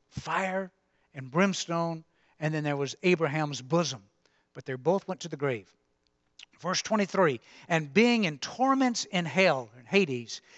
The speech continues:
"he lifted up his eyes, and he saw Abraham afar off, and Lazarus in his bosom. Then he cried, and he said, 'Father Abraham, have mercy on me, and send Lazarus, that he may dip the tip of his finger in water and cool my tongue,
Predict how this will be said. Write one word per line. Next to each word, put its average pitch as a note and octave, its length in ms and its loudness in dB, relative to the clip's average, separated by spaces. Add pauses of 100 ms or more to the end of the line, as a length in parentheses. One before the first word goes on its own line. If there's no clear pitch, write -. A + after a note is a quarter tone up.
(140)
"he G3 180 4
lifted G3 460 2
up E3+ 120 4
his D#3+ 180 -2
eyes, F3 420 4
and E3 160 -4
he E3 80 0
saw D#3+ 320 2 (140)
Abraham D#3+ 560 2
afar F3 360 0
off, C#3+ 380 0 (260)
and D#3+ 240 0
Lazarus G3 520 2
in F#3 100 0
his D#3 140 0
bosom. B2 440 0 (320)
Then G3+ 140 6
he G#3 100 6
cried, G3+ 360 2
and F3+ 40 2
he F#3 80 4
said, E3 240 -2
'Father A3 380 4
Abraham, E3+ 520 4
have D#3 200 0
mercy G3+ 480 2
on D#3 180 0
me, D#3 200 0
and D3 100 -4
send C#4 220 2
Lazarus, A#3+ 580 2 (240)
that F#3+ 140 6
he B3 200 6
may A3 200 4
dip A3+ 420 -4
the F#3+ 100 -6
tip C#4 300 -2
of G3 140 -2
his F3+ 180 0
finger C4 400 0
in F3 400 0
water A#3 320 6
and E3+ 240 -2
cool E4 340 -2
my C4 200 0
tongue, F3 440 0